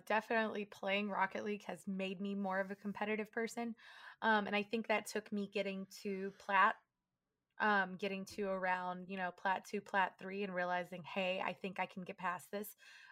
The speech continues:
Um, because everything before then, I, I just was kind of like, "Well, this is what I'm doing. I'm just kind of at this rank. I'm, you know, learning and everything." But once getting there,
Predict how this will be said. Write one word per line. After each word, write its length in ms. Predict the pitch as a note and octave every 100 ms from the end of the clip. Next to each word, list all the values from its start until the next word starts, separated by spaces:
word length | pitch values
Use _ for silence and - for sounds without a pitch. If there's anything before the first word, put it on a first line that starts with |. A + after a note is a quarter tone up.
| -
Um, 360 | G#3+ G3+ F3 F3
because 220 | G3 G3+ -
everything 420 | G3 G#3 A3 G3+
before 380 | G3 - F#3+ F#3
then, 300 | G3 A3 D#4 _ _ _ _ _ -
I, 760 | G3+ G3 F#3 F3+ F3 F3+ F3+ F3+ -
I 120 | G3+
just 220 | E3+ F#3 -
was 100 | F#3
kind 240 | - F#3
of 60 | E3+
like, 220 | F3 E3
"Well, 80 | F3+
this 240 | F3 -
is 60 | E3
what 120 | E3+
I'm 120 | E3+
doing. 480 | F3 F#3 F3 F3 E3+
I'm 100 | E3
just 140 | D#3+ -
kind 220 | F3+ F3+
of 60 | F3
at 200 | F3 -
this 160 | -
rank. 400 | F#3+ F#3 F3 E3+ D#3+
I'm, 180 | E3 D3+ _ _
you 180 | F#3+ F#3
know, 140 | F3+ E3+
learning 320 | F#3 F#3 F#3
and 80 | F3
everything." 380 | F3 D#3+ F3+ F3
But 100 | F#3+
once 240 | F#3 -
getting 260 | G3+ F#3+ F3+
there, 400 | F3+ F3+ F#3